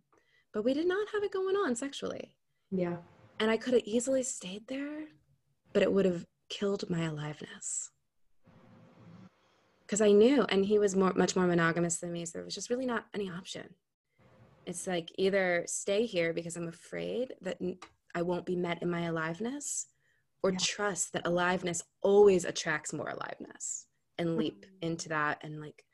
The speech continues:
Speaker 1: speak more about what brings me alive, even though I'm scared. And then immediately met by s-, by someone who could meet me a lot more. So.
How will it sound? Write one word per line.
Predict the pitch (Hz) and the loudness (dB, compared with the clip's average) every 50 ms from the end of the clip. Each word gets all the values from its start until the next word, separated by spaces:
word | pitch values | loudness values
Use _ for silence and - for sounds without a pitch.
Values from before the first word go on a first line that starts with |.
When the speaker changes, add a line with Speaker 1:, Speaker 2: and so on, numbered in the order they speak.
| _ _ _ _ _ _ _ _ _ | _ _ _ _ _ _ _ _ _
Speaker 1:
speak | - - - - - 220 208 - - | -12 -10 -10 -4 -2 -4 -4 -2 -6
more | 175 175 175 165 170 170 170 165 | -6 -4 -4 -2 -2 -2 -2 -2
about | - 156 165 160 151 | -2 -2 -2 -4 -2
what | 156 160 156 | -4 -4 -4
brings | 156 156 160 165 165 - - | -4 -4 -4 -4 -6 -6 -6
me | 165 | -6
alive, | 160 156 156 156 151 147 151 151 156 | -6 -4 -4 -4 -4 -4 -4 -4 -6
even | 160 151 160 160 | -8 -8 -6 -6
though | 160 156 151 | -4 -4 -4
I'm | 151 156 | -4 -4
scared. | - - - - 165 156 151 147 151 151 - - - _ _ _ _ _ _ _ _ _ _ _ _ _ _ _ _ _ - - _ - | -4 -6 -6 -6 -6 -4 -4 -4 -4 -6 -10 -12 -14 _ _ _ _ _ _ _ _ _ _ _ _ _ _ _ _ _ -20 -20 _ -8
And | 220 214 220 | -4 -2 0
then | 240 240 233 233 233 - _ _ _ _ _ _ - - | 2 2 0 0 -2 -6 _ _ _ _ _ _ -6 0
immediately | 254 254 269 285 302 285 247 202 - - 151 - - - _ _ _ _ - - | 2 4 4 6 4 4 4 2 2 -2 -6 -8 -8 -14 _ _ _ _ -6 -4
met | 170 - - - - _ _ _ _ _ _ _ _ - | -2 -2 -2 -4 -8 _ _ _ _ _ _ _ _ -4
by | 170 | -4
s-, | 160 - - - | -2 -2 -4 -6
by | - - 160 | -4 -4 -4
someone | 156 - 165 160 147 - 151 | -2 -2 -4 -4 -2 -4 -4
who | 151 160 151 151 | -4 -4 -6 -6
could | - _ - 165 | -8 _ -8 -4
meet | 175 170 170 - | -2 -2 -2 -2
me | 185 185 | -2 -2
a | 185 | -2
lot | 190 196 196 202 | -4 -4 -6 -6
more. | 202 220 269 226 - - - _ _ _ _ _ _ _ _ _ _ _ _ _ _ _ _ _ - - - _ _ - | -6 -6 -6 -8 -12 -16 -20 _ _ _ _ _ _ _ _ _ _ _ _ _ _ _ _ _ -20 -20 -20 _ _ -20
So. | - - - | -20 -20 -18